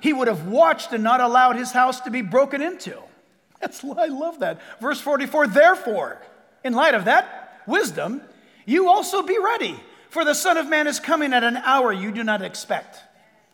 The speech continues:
It is implied to the believer of every generation, of every age,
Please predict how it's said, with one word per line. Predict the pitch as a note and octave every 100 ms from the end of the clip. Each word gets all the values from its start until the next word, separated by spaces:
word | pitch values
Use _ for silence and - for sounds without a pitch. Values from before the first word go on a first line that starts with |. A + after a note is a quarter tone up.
| _ _ _ _ _ _ _ A#4 C#5+ D#5+ _ _ _ _ _ _ _ _ _ _ -
It | D#4+
is | C#4
implied | A#3 A#3+ - F#4 B3 G3+
to | A#3+
the | A#3+
believer | G3+ D4 F4 B3
of | G#3+ -
every | D#4+ F#4
generation, | E4 F#4+ F4+ E4+ D#4 - A3+
of | G#3+
every | C#4 D#4 D4
age, | A3+ F3+ D#3